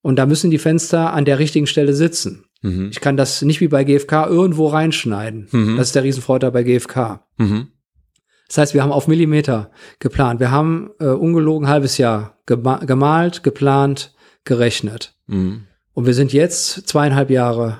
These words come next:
Speaker 1: an dem Projekt dran.
Speaker 2: <laughs>
Speaker 1: Wir feiern im November Dreijähriges.
Speaker 2: <laughs>
Speaker 1: Ja, also wenn mir das einer vorher gesagt hätte, hätte ich das nie geglaubt.
Speaker 2: Ja.
Speaker 1: Weil ich gedacht habe, „Komm, das schaffen wir in einem Jahr.“
Speaker 2: Ja.
Speaker 1: Aber es ist natürlich so, wir haben alle Jobs.
Speaker 2: Ja.
Speaker 1: Äh, Corona kam,
Speaker 2: Mhm.
Speaker 1: Lieferprobleme,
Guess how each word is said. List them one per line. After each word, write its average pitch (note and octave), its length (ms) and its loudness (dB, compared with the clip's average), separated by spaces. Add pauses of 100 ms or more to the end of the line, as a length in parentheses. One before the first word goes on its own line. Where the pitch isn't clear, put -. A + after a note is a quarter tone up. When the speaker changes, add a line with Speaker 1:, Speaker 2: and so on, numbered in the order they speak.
Speaker 1:
an B2 100 -4
dem A#2+ 100 -2
Projekt A#2+ 420 -2
dran. A2 240 -6 (260)
Speaker 2:
<laughs> G#2 280 0
Speaker 1:
Wir B2 100 2
feiern C3+ 320 2
im C3 120 -2
November C3+ 320 2
Dreijähriges. A#2 840 -4
Speaker 2:
<laughs> D#2+ 540 0
Speaker 1:
Ja, - 120 -6 (100)
also C3 160 0
wenn D3 100 2
mir D3+ 80 2
das D3 120 2
einer D3 120 4
vorher D3+ 240 2
gesagt C#3+ 200 2
hätte, D3 60 0
hätte C3+ 80 0
ich A#2 60 -4
das C3+ 140 0
nie D3 140 4
geglaubt. C#3 600 0 (180)
Speaker 2:
Ja. G#2 300 0 (280)
Speaker 1:
Weil A#2+ 80 -2
ich A2+ 40 -4
gedacht B2+ 320 -2
habe, A#2+ 120 -4
„Komm, A#2+ 160 -10
das A#2 100 -4
schaffen C3 260 0
wir C3 60 2
in A#2+ 60 -2
einem B2 220 -2
Jahr.“ C3+ 420 -2 (160)
Speaker 2:
Ja. G2+ 260 0 (120)
Speaker 1:
Aber C3+ 220 2
es C3+ 80 2
ist D3 40 4
natürlich C#3+ 260 2
so, D3+ 160 2
wir C3+ 80 2
haben C3 140 0
alle C#3 160 4
Jobs. C#3 580 -2 (160)
Speaker 2:
Ja. B2 380 2
Speaker 1:
Äh, A#2+ 40 -2
Corona D#3 520 2
kam, E3+ 480 -2 (160)
Speaker 2:
Mhm. G2 300 -2
Speaker 1:
Lieferprobleme, E3 1080 2